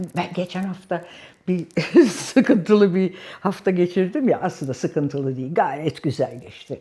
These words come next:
Şahane bir ameliyat oldum. Şahane bakıldım.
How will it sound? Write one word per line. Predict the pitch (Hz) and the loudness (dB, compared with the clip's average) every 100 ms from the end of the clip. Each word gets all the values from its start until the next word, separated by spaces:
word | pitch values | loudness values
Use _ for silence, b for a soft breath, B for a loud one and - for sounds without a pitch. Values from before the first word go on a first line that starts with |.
| - | -14
Şahane | - - 269 160 160 143 135 131 | -6 -2 0 0 -2 -2 -2 -2
bir | 143 | -6
ameliyat | 139 131 127 143 143 | -6 -6 -4 -6 -6
oldum. | 160 143 139 156 160 b | -6 -6 -4 -6 -8 b
Şahane | - - - - 208 220 156 156 131 123 | -14 -10 -10 -4 -4 -4 -6 -4 -4 -4
bakıldım. | 123 - 175 165 147 165 175 | -8 -6 -4 -2 0 0 -2